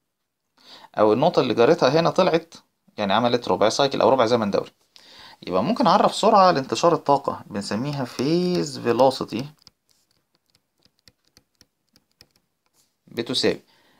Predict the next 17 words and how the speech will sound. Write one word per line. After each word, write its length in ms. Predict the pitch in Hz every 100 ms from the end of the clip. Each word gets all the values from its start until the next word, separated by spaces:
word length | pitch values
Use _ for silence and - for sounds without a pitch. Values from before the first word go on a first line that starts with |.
| _ -
المسافة 540 | 107 107 110 185 214 151
التي 200 | 170 151
تقدمت 520 | 131 175 151 151 -
فيها 200 | 135 131
الانرجي 560 | - 151 175 156 165 -
على 200 | 98 98
الزمن 360 | 95 147 196 160
اللي 140 | 123
حصل 260 | - - 135
فيه 120 | 147
تقدم 420 | 143 - 110 110
الانرجي، 420 | 101 107 90 - - - - _ _ _ _ _ _ _ _ _ _
وهذه 400 | - 95 90 117
السرعة 320 | 131 - 110 85
بنديها 360 | 90 85 104
رمز 260 | 98 101 95
في 280 | 107 170